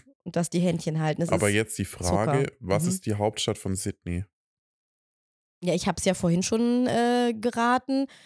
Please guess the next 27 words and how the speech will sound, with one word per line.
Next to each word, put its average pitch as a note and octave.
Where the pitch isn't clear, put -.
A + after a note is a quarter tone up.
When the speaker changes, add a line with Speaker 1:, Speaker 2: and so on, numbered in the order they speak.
Speaker 1:
Äh, G3+
Canberra? B3
Speaker 2:
Nee. G2+
Speaker 1:
Edinburgh? D#4+
Speaker 2:
Nee. F#2+
Speaker 1:
Hey, F#3
warte D#3+
mal, D3
was C#3+
rede D#3
ich C#3
mit D3
Edinburgh? D3
Wir C#3
waren D3+
ja D3
sogar C#3
in C#3
Schottland. D3+
Speaker 2:
<laughs> -
Speaker 1:
Ähm, F3
<laughs> -
das -
hört C#4+
sich, B3
hä? F#3
Speaker 2:
Melbourne. G#2+